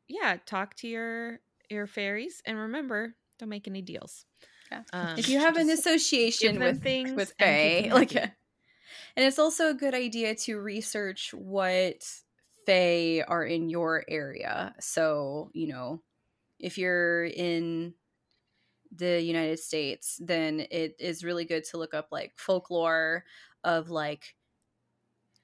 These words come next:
Speaker 2: critters or creatures, myth-, mythical creatures that live in your area, or, like, what indigenous people believed in, what lived in your area. Um, you know, I just give them the term fae,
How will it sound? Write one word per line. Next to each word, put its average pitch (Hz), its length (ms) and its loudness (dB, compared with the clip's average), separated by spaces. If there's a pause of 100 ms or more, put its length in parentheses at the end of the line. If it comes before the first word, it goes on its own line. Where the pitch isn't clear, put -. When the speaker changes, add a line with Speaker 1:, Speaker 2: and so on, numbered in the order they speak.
(120)
Speaker 2:
critters 185 500 0
or 180 60 0
creatures, 180 840 -2 (180)
myth-, 190 280 -4 (140)
mythical 190 480 -6
creatures 180 640 -4
that 156 440 0
live 180 240 -4
in 175 80 -4
your 175 120 -2
area, 165 600 0
or, 156 280 -6
like, 135 260 -6
what 160 140 -4
indigenous 196 500 -2
people 170 520 -2
believed 170 320 -4
in, 170 160 -2
what 170 140 -8
lived 170 200 -6
in 165 100 -2
your 160 140 -2
area. 160 540 -4 (600)
Um, 175 500 0 (840)
you 202 100 -4
know, 180 140 4
I 214 220 6
just 233 200 -4
give 202 200 -2
them 185 180 -4
the 180 120 -4
term 180 440 -4
fae, 175 720 -2